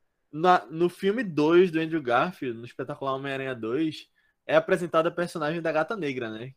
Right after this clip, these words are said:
A Felici-, a Felicity Jones faz a Felicia no filme, e ia ter uma história que eles estavam querendo fazer o filme dela, junto com o Sexteto Sinistro, todos aqueles filmes derivados que tinham, e ela tava,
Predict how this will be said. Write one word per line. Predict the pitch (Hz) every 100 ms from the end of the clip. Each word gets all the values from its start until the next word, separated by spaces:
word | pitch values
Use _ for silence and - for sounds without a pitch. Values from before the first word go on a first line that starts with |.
| -
A | 117 120 120 107 95 -
Felici-, | - 127 123 143 196 185 _ _ _
a | 127
Felicity | 143 139 -
Jones | 135 127 143 156
faz | 139 135
a |
Felicia | 143 170 131 143 - 143
no | 139
filme, | - 123 151 190 _ _ _
e | 117 135 143 143
ia | 160
ter | 160 160
uma |
história | 160 151 147
que | 151
eles | 151 143
estavam | - 151 156
querendo | 151 151
fazer | 156
o | 165
filme | 190 202
dela, | 160 135 180 185
junto | 139 147
com | - 147
o | 127
Sexteto | - 131 139 -
Sinistro, | 147 127 139 - -
todos | 151
aqueles | 165 165 160
filmes | - 151 143
derivados | 151 151 127 127 -
que | 131
tinham, | - 107 123 190 _ _ _ _ _ -
e | 127
ela | 135
tava, | 135 131 147 117